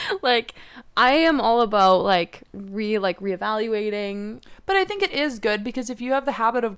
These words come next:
Speaker 2: being interested in someone or attracted to a certain quality that, like, never works out for you, you should try and allow yourself to see that pattern.
Speaker 1: Yeah. Mm-hmm. I always thought I wanted to date somebody who is exactly like me. I'm like, it would just make sense. It would be so much easier for me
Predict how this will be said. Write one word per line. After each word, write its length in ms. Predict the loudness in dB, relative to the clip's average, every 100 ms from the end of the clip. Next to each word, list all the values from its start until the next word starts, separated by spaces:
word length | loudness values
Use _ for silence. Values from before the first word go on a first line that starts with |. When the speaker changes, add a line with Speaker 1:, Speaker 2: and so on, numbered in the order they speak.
| -10
Speaker 2:
being 240 | -4 -2 -2
interested 480 | -4 -6 -6 -6 -4
in 120 | -4
someone 640 | -2 -2 -2 -4 -4 -6 -4
or 160 | -2
attracted 420 | -2 0 -4 -4 -8
to 80 | -8
a 60 |
certain 240 | -6 -8 -6
quality 420 | -2 0 0 -2
that, 160 | -4
like, 180 | -4 -4
never 400 | -4 -4 -2 -2
works 320 | -2 -4 -4
out 180 | -4 -4
for 120 | -4 -6
you, 280 | -4 -4
you 180 | -4 -6
should 240 | -6 -8 -8 _ _ -14
try 300 | -4 -2 0
and 340 | -2 -4 -8 -6
allow 280 | -2 0 0
yourself 380 | -4 -8 -10 -10
to 80 | -16
see 160 | -12
that 220 | -10 -8
pattern. 460 | -6 -8 -8 -10 -10
Speaker 1:
Yeah. 300 | -10 -10 -12 -16 _ -20 -12
Mm-hmm. 240 | -10 -10 -14 -12 0
I 100 | 4
always 180 | 4 2
thought 160 | 2 2
I 40 |
wanted 200 | 0 -2
to 100 | -4
date 260 | -4 -4 -6
somebody 300 | -8 -8 -6
who 140 | -6
is 120 | -6 -8
exactly 520 | -8 -2 -2 -2 -6
like 320 | -2 -4 -6
me. 220 | -10 -10 -8
I'm 80 | -4
like, 120 | 0
it 80 | 0
would 120 | -2
just 160 | -4
make 160 | -6 -6
sense. 360 | -4 -4 -6 -8
It 80 |
would 120 | -8 -6
be 80 |
so 140 | -6 -6
much 180 | -8 -8
easier 240 | -6 -4
for 140 | -4 -6
me 240 | -6 -8